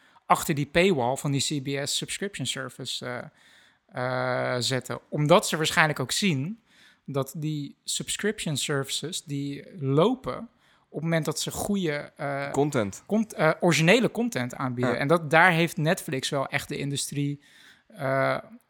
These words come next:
Speaker 1: een voorbeeld aan gegeven. Waar de, iedereen wil nu Netflix eigenlijk, eh, eh, kopiëren. En ik denk dat dat vooral de reden is waar-, waarom we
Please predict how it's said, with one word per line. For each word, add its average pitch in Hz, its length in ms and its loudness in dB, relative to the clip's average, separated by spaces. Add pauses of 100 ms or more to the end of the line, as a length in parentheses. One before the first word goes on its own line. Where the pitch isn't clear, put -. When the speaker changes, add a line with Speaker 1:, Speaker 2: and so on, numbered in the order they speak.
(420)
Speaker 1:
een 131 160 -6
voorbeeld 156 520 2
aan 139 180 0
gegeven. 123 640 -6
Waar 143 380 -2 (140)
de, 165 80 -8
iedereen 214 320 2
wil 156 120 2
nu 156 100 2
Netflix - 460 -2
eigenlijk, - 460 -10
eh, 127 140 -8 (140)
eh, 117 80 -8 (100)
kopiëren. 117 440 -8
En 123 120 -2
ik 127 60 -6
denk 143 120 0
dat 139 120 -2
dat 151 180 2
vooral 139 240 -2
de 131 100 -4
reden 131 260 -4
is - 80 -8
waar-, 143 320 -10
waarom 143 380 -6
we 139 200 -6